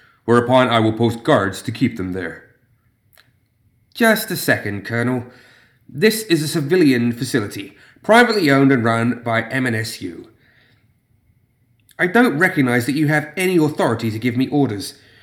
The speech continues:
Furthermore, does your jurisdiction even qualify this far from Malifaux?"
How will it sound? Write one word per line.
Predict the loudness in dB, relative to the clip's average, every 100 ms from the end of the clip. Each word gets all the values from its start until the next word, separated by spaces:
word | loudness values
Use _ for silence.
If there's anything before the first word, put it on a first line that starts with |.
| -20 _ _
Furthermore, | -2 0 2 2 2 0 -6 -16 _
does | -2
your | 0 0
jurisdiction | 0 0 0 -6 -4 -4 -4
even | -4 -2 -2
qualify | 0 0 0 -2 -2
this | -2 -4
far | -2 0
from | 0 -2
Malifaux?" | -2 -2 -2 -2 -2